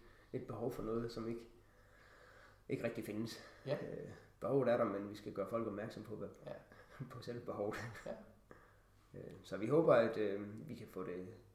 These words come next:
Speaker 1: skudt godt ud over rammen her det næste
Speaker 2: Ja.
Speaker 1: års tid.
Speaker 2: Det næste, det næste halve år satser vi
Speaker 1: Ja.
Speaker 2: på.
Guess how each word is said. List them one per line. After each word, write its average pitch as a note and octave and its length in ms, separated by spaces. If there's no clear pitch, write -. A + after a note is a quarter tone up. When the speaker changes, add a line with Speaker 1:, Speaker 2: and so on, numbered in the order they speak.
Speaker 1:
skudt - 380
godt C3 180
ud C3 160
over G#2 200
rammen A#2 320
her A2+ 140
det G#2 160
næste - 260
Speaker 2:
Ja. - 100
Speaker 1:
års - 200
tid. - 200
Speaker 2:
Det C3 300
næste, - 220
det D3 240
næste F#3+ 240
halve D#3 300
år B2+ 140
satser B2+ 300
vi - 120
Speaker 1:
Ja. - 80
Speaker 2:
på. B2 160